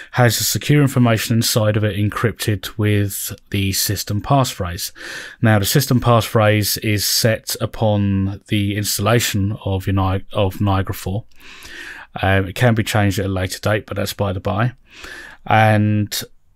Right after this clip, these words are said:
when I say sensitive information within a station, I'm referring to any username and passwords that are used to connect to downstream devices, for example. So a good example would be you've got a,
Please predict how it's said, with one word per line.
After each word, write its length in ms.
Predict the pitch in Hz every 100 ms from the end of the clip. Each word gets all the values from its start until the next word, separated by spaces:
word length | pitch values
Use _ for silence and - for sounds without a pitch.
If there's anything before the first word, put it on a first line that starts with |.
| _
when 140 | 139 131
I 80 | 123
say 220 | - 117
sensitive 480 | - 120 - 117 120
information 520 | 110 123 120 110 113
within 220 | 107 131
a 60 | 110
station, 600 | - 98 - 104 110 - - - - - - - -
I'm 240 | 107 104
referring 560 | 104 - 113 104 101 98
to 520 | - 113 104 101 104
any 540 | 104 104 101 101 95 - - - - - - -
username 460 | 120 120 107 113 110
and 100 | 104
passwords 600 | 113 107 - 113 104 98
that 80 | 104
are 60 | 101
used 320 | 101 104 -
to 60 |
connect 360 | - 101 98 - -
to 260 | 110 104 101
downstream 640 | 104 101 - 104 101 95
devices, 420 | 113 104 101 - 92
for 120 | 101
example. 440 | 92 95 95 101 - - - - - -
So 640 | - 120 110 107 107 104 -
a 200 | 113 107 104
good 140 | 117
example 460 | 104 110 107 - 110
would 120 | 101
be 120 | 107
you've 140 | 104
got 160 | 110 107
a, 260 | 101 101